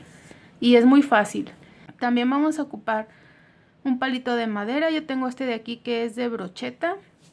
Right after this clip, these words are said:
Eh, vamos a ocupar estos algodones de colores. Ahora, yo estos algodones los compré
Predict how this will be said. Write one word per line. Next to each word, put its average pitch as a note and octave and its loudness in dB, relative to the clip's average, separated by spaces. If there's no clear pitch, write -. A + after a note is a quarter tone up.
Eh, G#3 -4
vamos C4 -2
a - -2
ocupar B3+ -6
estos D4 -6
algodones B3+ -4
de A3+ -2
colores. A#3 -2
Ahora, A3 -2
yo A#3+ -2
estos C4+ -6
algodones C4 -4
los C4+ -6
compré C4 -4